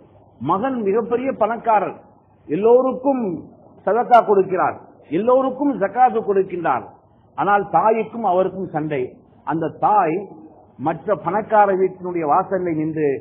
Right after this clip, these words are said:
பிச்சை எடுத்துக் கொண்டிருக்கிறார். மகன் அவன் தானம் தர்மம் வழங்கி கொண்டிருக்கிறான், ஆனால் தாயை கவனிக்காமல் தாயை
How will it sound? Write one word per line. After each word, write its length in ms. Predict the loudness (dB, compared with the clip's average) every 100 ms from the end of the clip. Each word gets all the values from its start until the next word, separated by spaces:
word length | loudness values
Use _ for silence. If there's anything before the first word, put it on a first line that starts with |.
| -8 -8
பிச்சை 360 | -8 -2 -2
எடுத்துக் 380 | 0 0 0 -2
கொண்டிருக்கிறார். 600 | -2 -4 -4 -6 -12 -16 -20 _ _ _ -20 -20 -20 -12 -2
மகன் 440 | 0 2 0 -2 -4 -6 -12 -20 _ _ -12 2
அவன் 360 | 2 4 2 0 -2
தானம் 420 | 2 4 4 0 0
தர்மம் 360 | 0 2 0 0
வழங்கி 260 | -2 -6
கொண்டிருக்கிறான், 880 | -4 0 0 0 -4 -2 2 2 2 -4 -16 _ _ -2
ஆனால் 440 | 0 2 2 2 0 -10 -20 -20 _ -2
தாயை 360 | 2 4 4 4 0
கவனிக்காமல் 800 | -4 -6 -6 -2 0 0 -2 -6 -2
தாயை 360 | 0 2 2